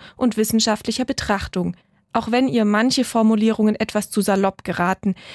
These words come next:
etwa wenn sie schreibt, die Gefängnisaufenthalte der Suffragetten seien kein Honigschlecken gewesen. Leider endet die durchaus bereichernde Lektüre in einem eher enttäuschenden Schlusskapitel.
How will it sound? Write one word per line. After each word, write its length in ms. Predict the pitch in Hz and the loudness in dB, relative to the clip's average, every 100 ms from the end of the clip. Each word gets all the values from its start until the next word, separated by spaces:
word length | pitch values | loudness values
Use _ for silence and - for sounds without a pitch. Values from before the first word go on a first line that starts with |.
| - | -8
etwa 300 | 220 220 220 | -6 0 2
wenn 140 | 220 220 | 2 2
sie 120 | 214 | 2
schreibt, 480 | - 190 214 233 - | 0 0 0 -2 -4
die 80 | |
Gefängnisaufenthalte 1200 | 208 208 214 226 269 247 - 214 214 - 214 214 | -2 -2 0 2 2 0 -2 0 -2 0 0 0
der 160 | 202 202 | 0 2
Suffragetten 760 | 208 - - 208 214 226 220 202 | 2 0 -2 -2 -2 -2 0 0
seien 300 | 196 196 196 - - _ | 0 0 -2 -8 -20 _
kein 400 | - 214 208 180 | -2 2 0 2
Honigschlecken 760 | 220 269 247 - 180 - 190 | 2 2 2 0 -2 -2 -2
gewesen. 520 | 180 175 180 180 208 185 _ _ - _ | -2 -2 -2 -2 -4 -8 _ _ -20 _
Leider 340 | 220 226 311 | 2 2 2
endet 300 | 339 247 277 | 2 2 2
die 100 | 220 | 0
durchaus 460 | 196 247 311 240 233 | 0 0 2 -2 -2
bereichernde 580 | 196 190 208 269 254 208 | -4 0 0 2 2 2
Lektüre 600 | 180 180 - 240 262 247 | 0 -2 0 2 2 2
in 120 | 208 | 0
einem 260 | 202 202 202 | 2 2 0
eher 220 | - 254 262 | 0 0 2
enttäuschenden 600 | 202 - 196 208 202 190 | 0 0 0 2 2 0
Schlusskapitel. 800 | - 180 - - - - - | 0 -4 -4 -10 -8 -6 -6